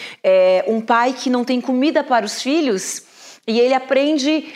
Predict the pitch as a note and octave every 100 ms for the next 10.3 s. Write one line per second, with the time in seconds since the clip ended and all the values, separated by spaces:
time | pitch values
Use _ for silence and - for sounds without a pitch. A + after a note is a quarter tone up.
0 | - A3 A#3+ B3+ B3+ E4+ F4+ - B3+ C4
1 | A3+ G#3+ G#3 F#3 F3 F3 A3+ G3 G#3 B3+
2 | - A#3 G#3+ A3 F#3+ F#3+ G3 A3+ B3+ A#3
3 | A3 - - - G3 G3 G3 F#3+ G3 G3
4 | F#3+ - - G3+ A3 A#3 C4 A#3 A#3 -
5 | C#4 B3+ - A3+ G#3+ G#3+ G3+ G#3+ G#3 G#3
6 | G3 G3 - G#3+ B3+ B3+ A3+ A3+ A3+ -
7 | - - G#3 G#3+ G#3 G#3+ G#3+ G#3+ C4+ -
8 | A3+ C4+ B3 C#4+ D#4+ C#4 C4 B3+ B3 B3+
9 | B3+ D#4+ E4 C#4 C4 B3+ A#3 A#3 D4+ C4+
10 | A#3+ A#3 A3